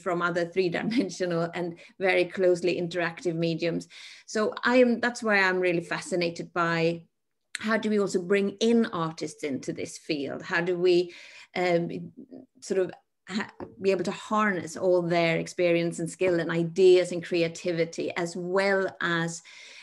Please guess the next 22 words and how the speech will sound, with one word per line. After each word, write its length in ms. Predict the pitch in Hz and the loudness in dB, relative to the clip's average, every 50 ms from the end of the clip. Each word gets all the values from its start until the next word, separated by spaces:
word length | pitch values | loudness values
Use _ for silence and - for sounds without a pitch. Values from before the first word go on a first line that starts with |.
| - _ - | -14 _ -2
allowing, 920 | 170 175 175 180 180 170 175 180 170 170 170 165 165 170 170 170 170 165 - _ _ _ - - - _ _ - | 0 0 2 2 2 2 2 2 2 2 2 2 2 2 0 0 -2 -6 -12 _ _ _ -20 -20 -20 _ _ -6
um, 680 | 180 175 175 170 170 170 165 165 165 170 165 160 143 139 - - - - - _ _ | -2 0 0 2 2 2 0 0 -2 -2 -4 -6 -8 -10 -16 -20 -20 -20 -20 _ _
uh, 440 | - 160 170 170 - 69 - - - | -10 -8 -6 -6 -6 -6 -8 -8 -10
sort 240 | 175 - - 190 175 | -12 -8 -4 -4 -4
of 100 | 170 170 | -4 -4
people 260 | - 175 170 170 175 | -4 -6 -4 -4 -6
to 280 | 175 - 170 151 - - | -4 -2 -2 -2 -2 -6
explore 460 | 170 - - - 175 170 165 160 160 | -10 -10 -4 -2 0 0 0 0 0
and, 140 | 165 165 165 | 0 0 -2
and 140 | 165 160 165 | -2 -4 -4
find 240 | 175 170 165 165 | -4 -2 -2 0
their 140 | 165 165 170 | 0 0 0
own 120 | 165 165 160 | 0 0 -2
creativity 600 | 165 170 156 160 - - 165 160 165 - - 165 | -4 -4 -6 -4 -4 -6 -6 -6 -6 -6 -4 -4
within, 1120 | 160 165 170 185 175 170 - - _ _ - 208 214 226 214 185 160 139 - - 170 170 - _ _ _ _ | -2 2 4 4 4 4 2 -6 _ _ 0 2 2 2 2 2 0 -4 -6 -8 -12 -14 -16 _ _ _ _
uh, 280 | - 180 175 175 170 - - | -4 0 0 0 0 -2 -4
a 80 | 185 | -4
situation 720 | 170 - 196 185 - 202 185 180 180 185 - - 175 160 156 | -2 -2 -2 -2 0 2 2 4 4 2 0 -2 -4 -2 -2
where 140 | 165 170 | -2 -4
they 180 | 165 170 151 147 | -4 -4 -4 -2
are, 300 | 170 170 170 170 156 - - - - | -2 0 0 -2 -2 -4 -8 -14 -12
uh, 40 | - | -10